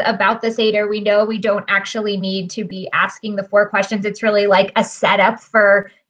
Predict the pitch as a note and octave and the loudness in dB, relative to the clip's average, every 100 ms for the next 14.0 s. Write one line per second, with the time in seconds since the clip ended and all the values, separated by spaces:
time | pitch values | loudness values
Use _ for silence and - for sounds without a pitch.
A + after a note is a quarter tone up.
0 | - A3+ G3+ A#3 F#3+ F#3+ F#3+ G3 G3+ A3+ | -4 -2 -2 -6 0 0 2 0 0 -2
1 | C4 C4+ - A#3 C#4 - C4+ C#4 - D4+ | -2 0 0 0 0 -6 -6 -6 -6 -8
2 | A#3 G#3 - F3+ - F#3+ G#3 G#3+ F#3+ G3 | -8 -16 -18 -20 -12 -8 -8 -4 0 0
3 | G3 - - G3 G3 G#3 - C4 B3+ - | -2 -12 -14 -10 -8 -8 -2 -2 -2 -8
4 | F4+ F#4 G4 - - _ _ C4 - A#3 | -8 -8 -8 -18 -20 _ _ -2 0 2
5 | A#3 A3 G3+ G3+ G3+ G3+ G3+ - _ - | 4 6 4 4 4 4 2 -4 _ 0
6 | A3+ G3+ G#3 A3+ F#3+ F#3+ - G#3+ G3+ G#3+ | 4 4 4 0 2 0 -2 -6 -4 0
7 | G#3 G#3 G3 F#3+ - F#3 F#3+ F3 - - | 2 2 -2 -4 0 2 2 2 -4 -20
8 | _ _ _ _ - A3 G#3 G#3+ A3+ - | _ _ _ _ -12 -6 -2 -2 -2 -2
9 | F#3 C3 - F#3+ F#3+ G#3 G3 F#3+ - F#3 | 0 0 2 0 0 -8 -4 -4 -6 -6
10 | G#3 G3+ - F#3 F3+ F3+ - - - _ | -6 -6 -4 2 2 0 -6 -20 -20 _
11 | _ _ - G3 - G#3 G3 G3+ F3 - | _ _ -10 -8 0 2 2 -2 -6 -4
12 | F#3 F#3 F#3 F3+ E3+ F3 E3+ - G3+ F#3+ | -4 -4 -6 -4 -2 -2 -4 -4 -4 -2
13 | F#3+ F#3 F3 G3 F#3 F3 E3+ - A2 C4 | -2 -2 -4 -6 -4 -2 -2 -4 -4 -4